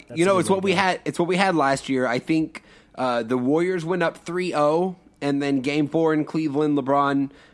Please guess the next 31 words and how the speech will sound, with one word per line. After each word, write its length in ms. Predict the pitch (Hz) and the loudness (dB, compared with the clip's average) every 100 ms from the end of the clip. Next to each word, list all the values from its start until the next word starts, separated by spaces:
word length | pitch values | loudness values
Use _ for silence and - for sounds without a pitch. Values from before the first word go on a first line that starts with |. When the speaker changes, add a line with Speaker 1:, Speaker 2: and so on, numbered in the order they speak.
| - | -12
Speaker 2:
w-, 160 | 123 127 | -8 0
got 240 | 127 131 | 0 2
his 180 | 170 143 | 0 0
game, 600 | 151 151 147 139 139 131 | 2 2 2 0 -4 -4
won 160 | 131 151 | 0 2
his 160 | 156 | 2
game, 460 | 139 147 143 143 131 | 2 0 2 0 0
so 140 | - | -2
they 80 | 123 | -2
didn't 200 | 123 139 | -2 -2
get 120 | 151 | -2
swept, 400 | - 147 147 139 | -4 -2 0 0
and 120 | 117 | -4
they 80 | 117 | -4
go 100 | 113 | -2
back 160 | 135 143 | -2 -2
to 60 | 143 | -2
Golden 220 | 143 139 | -2 -2
State 160 | - 139 | -2 -4
and 80 | |
they 40 | 117 | -2
win 120 | 120 | -2
it 100 | 131 | -2
in 60 | 127 | -4
five. 360 | - 120 117 117 | -2 -2 -2 -2
I 100 | 143 | -2
see 220 | 165 185 | -2 -4
the 140 | 165 139 | -4 -4
exact 420 | 120 110 127 131 | -4 -2 0 -2
same 240 | - 143 135 | -4 -2 -2
scenario. 580 | 143 131 117 113 110 | -2 -2 -2 -2 -4